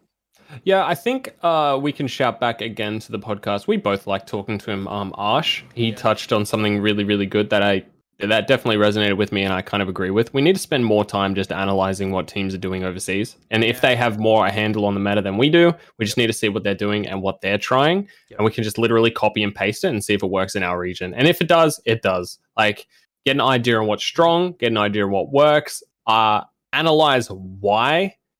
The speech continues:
Speaker 1: it worked, why
Speaker 2: Mm.
Speaker 1: that comp works, how it does it's what it's doing, where are they applying the pressure, and how do they use that snowball.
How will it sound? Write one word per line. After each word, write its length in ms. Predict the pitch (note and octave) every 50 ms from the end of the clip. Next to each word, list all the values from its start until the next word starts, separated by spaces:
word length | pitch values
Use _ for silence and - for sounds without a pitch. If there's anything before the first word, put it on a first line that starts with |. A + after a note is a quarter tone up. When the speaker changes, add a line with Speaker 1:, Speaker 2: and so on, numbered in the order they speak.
| _
Speaker 1:
it 140 | - C#3+ C#3+
worked, 500 | D3 D3 D#3 F#3+ A#3+ A#3+ B3 - - - _ _ _ _ _ _
why 300 | A2+ G#2 G#2 A2 B2 C#3+
Speaker 2:
Mm. 40 |
Speaker 1:
that 160 | C#3 C3+ - -
comp 260 | - C3 B2+ A#2+ A#2+
works, 520 | A#2+ A#2 B2 C3 C3 C3+ - - - - _ _ _ _ _
how 340 | _ - A#2 A#2 A#2 C3 C3
it 80 | B2
does 200 | B2 C3+ B2 A#2
it's 180 | B2+ A#2+ - -
what 80 | - A2+
it's 140 | A2 - -
doing, 420 | - A#2+ A2+ A2+ A2+ A2+ A#2 A#2+ _ _ _ _
where 220 | A2 A2+ A#2 B2
are 40 | B2+
they 160 | B2 B2 B2
applying 380 | A#2+ - - - A#2 A2+ A2 A2
the 60 | G#2+
pressure, 340 | - - A2+ G#2+ - - A2+
and 80 | G#2 G2
how 220 | - G#2+ G#2 G#2
do 80 | G#2+ G#2
they 100 | G#2 G#2
use 220 | G2+ G2+ G#2 G#2
that 160 | _ G2+ G2+ -
snowball. 520 | - - C#3+ C#3+ C3 A2+ F#2 F2 G2 _